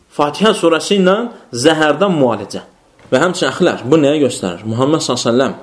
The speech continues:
bəzən görürsən ki, ya cin olanmı, ya filan olanmı, filan olanmı, müəyyən adam axtarır ki, bu yaxşı oxuyur, bu yaxşı oxuyur, bu yaxşı oxuyur. Lakin bu düz deyil, əxlər, bu düz deyil.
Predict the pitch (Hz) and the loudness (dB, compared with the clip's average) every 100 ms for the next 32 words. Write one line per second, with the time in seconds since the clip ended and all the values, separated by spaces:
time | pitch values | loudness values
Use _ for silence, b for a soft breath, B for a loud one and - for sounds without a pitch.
0 | 117 120 190 156 160 151 156 165 123 117 | -4 2 4 2 -2 2 0 0 -4 -4
1 | 135 143 123 135 123 113 113 107 110 113 | 0 0 0 0 2 2 0 0 -2 -2
2 | 123 120 113 110 107 - 123 120 135 147 | -2 0 2 0 -2 -2 2 2 2 2
3 | 147 165 160 127 127 98 - 92 - 143 | 2 2 2 0 -2 -4 -8 -10 -8 -2
4 | 170 127 - 127 98 101 - 156 135 - | -2 -2 -6 -10 -10 -18 -8 -4 -4 -6
5 | 123 - 107 127 - 135 127 - - B | -12 -10 -6 -6 -6 -10 -10 -14 -16 B
6 | B B 170 180 175 180 220 180 180 147 | B B 0 2 0 2 0 0 0 4
7 | 165 120 113 127 - - _ _ 147 151 | 4 4 0 -6 -6 -10 _ _ -6 -4
8 | 139 160 101 | 2 2 2